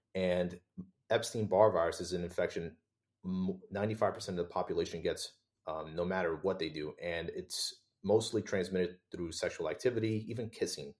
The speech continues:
does it. Um, so w-, most people are gonna have it. And it's not just multiple sclerosis that it's associated with. It's depression, anxiety, panic disorders out of nowhere, out of the blue, where people are completely normal until they hit whatever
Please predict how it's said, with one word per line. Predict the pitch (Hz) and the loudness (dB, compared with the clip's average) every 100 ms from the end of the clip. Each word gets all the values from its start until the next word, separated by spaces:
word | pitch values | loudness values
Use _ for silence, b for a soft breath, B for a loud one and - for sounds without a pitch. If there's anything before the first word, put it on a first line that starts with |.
| - | -4
does | 85 76 | -2 -2
it. | 69 - _ b b b b _ 85 | -6 -8 _ b b b b _ -4
Um, | 85 85 | -2 -2
so | - 101 95 95 - _ | 4 8 8 6 0 _
w-, | 92 87 - | -10 -10 0
most | 104 127 | 2 4
people | 110 104 | 4 2
are | 90 | 4
gonna | 85 | 0
have | 85 101 104 | 2 2 2
it. | 71 - B B B _ - | 0 -2 B B B _ -4
And | 95 95 92 - _ _ _ _ - | 0 2 2 -2 _ _ _ _ 2
it's | 104 - | 2 4
not | 113 143 | 2 4
just | 127 101 | 2 0
multiple | 95 107 - 92 | 4 4 2 -4
sclerosis | - 92 80 104 113 85 | -2 -2 4 4 4 0
that | 87 85 | 0 0
it's | 82 | 0
associated | 87 - 90 - 85 78 | -4 2 2 2 0 0
with. | 78 78 - _ _ _ 98 | 0 -2 -4 _ _ _ 0
It's | 98 - - - - | 0 0 -4 -6 -6
depression, | 82 - 90 110 - 113 110 - | -6 -4 2 2 2 0 -2 -4
anxiety, | 90 87 85 104 110 | -6 -2 0 0 0
panic | - 92 98 101 | -4 -2 0 0
disorders | 98 107 104 98 98 - | -2 2 4 4 2 -4
out | 90 90 | -4 -2
of | 80 | -6
nowhere, | 78 85 90 110 117 87 | -4 0 4 2 2 -2
out | 80 | -2
of | 85 | -4
the | |
blue, | 80 82 104 117 b b | -4 0 0 -2 b b
where | - | -2
people | - 107 101 | 0 6 6
are | 87 | 6
completely | - 92 - 151 147 127 | -2 -14 -2 0 0 0
normal | 107 107 87 - - _ | 4 4 2 -4 -12 _
until | 101 98 110 104 | -6 2 6 6
they | 95 | 4
hit | 107 101 - | 4 4 4
whatever | 92 80 85 - | -2 0 -4 -8